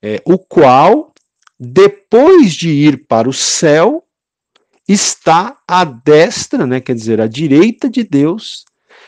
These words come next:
"ficando-lhe subordinados anjos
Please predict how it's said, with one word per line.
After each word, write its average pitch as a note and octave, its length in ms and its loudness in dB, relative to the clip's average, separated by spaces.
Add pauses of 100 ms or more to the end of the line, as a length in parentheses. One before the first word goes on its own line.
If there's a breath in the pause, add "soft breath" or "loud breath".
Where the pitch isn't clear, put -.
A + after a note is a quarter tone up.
"ficando-lhe A#3 1000 -2
subordinados E3+ 1300 -4 (120)
anjos G3+ 960 -4